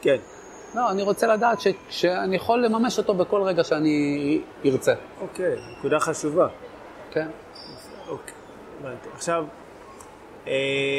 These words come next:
Speaker 1: אתה מסתובב המון, אה, עם משקיעים, אני יודע שאתה ככה קצת, אה, זאת אומרת, חלק ממה שאתה עושה זה עסקאות, אה, שהן לא רק עבור עצמך, אלא עבור,
Speaker 2: נכון.
Speaker 1: אה, משקיעים.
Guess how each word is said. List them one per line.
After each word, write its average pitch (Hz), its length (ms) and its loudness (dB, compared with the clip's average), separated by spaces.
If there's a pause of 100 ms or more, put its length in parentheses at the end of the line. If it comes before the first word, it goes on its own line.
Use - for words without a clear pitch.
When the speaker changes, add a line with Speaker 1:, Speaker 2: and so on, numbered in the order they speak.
(840)
Speaker 1:
אתה 196 220 2
מסתובב 185 480 4
המון, 180 360 2
אה, 170 240 4
עם 156 100 0
משקיעים, 165 480 2
אני 139 120 -2
יודע 143 160 2
שאתה 139 320 -4
ככה 127 680 -4 (480)
קצת, 135 320 -6
אה, 131 40 2 (1500)
זאת - 80 -14
אומרת, 135 220 -4 (460)
חלק 156 320 0
ממה 151 240 2
שאתה 156 280 2
עושה 165 340 2
זה 147 120 4
עסקאות, 143 460 0
אה, 147 160 6
שהן 139 200 -4
לא 143 80 2 (100)
רק 139 120 -4
עבור 135 280 -2
עצמך, - 420 -4 (680)
אלא 135 80 -4
עבור, 131 220 2
Speaker 2:
נכון. 139 160 6
Speaker 1:
אה, 135 60 4
משקיעים. 135 520 0